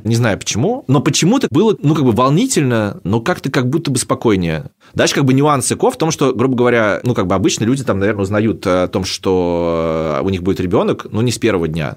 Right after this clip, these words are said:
да. Там у меня есть друзья, которые на пятом месяце узнали, например, ну, потому что там, наверное, у девушки там какой-то специфический там цикл и так далее. В общем, ну, то есть буквально узнали на пятом месяце.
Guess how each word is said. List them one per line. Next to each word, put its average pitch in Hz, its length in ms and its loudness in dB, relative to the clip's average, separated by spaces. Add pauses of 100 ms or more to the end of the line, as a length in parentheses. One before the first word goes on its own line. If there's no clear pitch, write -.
да. 95 320 -2 (100)
Там 85 260 -2
у 90 40 -2
меня 90 180 0
есть 87 320 -4
друзья, 92 260 0
которые 101 260 -2
на 95 80 -2
пятом 101 240 -4
месяце 80 280 -6
узнали, 76 240 -8
например, 73 380 -10
ну, 92 100 -8
потому 87 260 -8
что 82 160 -6
там, 82 420 -8
наверное, 90 380 -4
у 85 180 -2
девушки 82 580 -4
там 78 180 -8
какой-то - 360 -12
специфический - 560 -8
там 80 160 -10
цикл 156 380 -2
и - 20 -2
так 98 160 -4
далее. 131 300 0
В 98 80 -10
общем, 101 180 -6
ну, 135 140 2
то 107 80 -2
есть 90 160 -4 (180)
буквально 107 440 -2
узнали 101 220 -2
на 113 60 -4
пятом - 240 -8
месяце. - 280 -16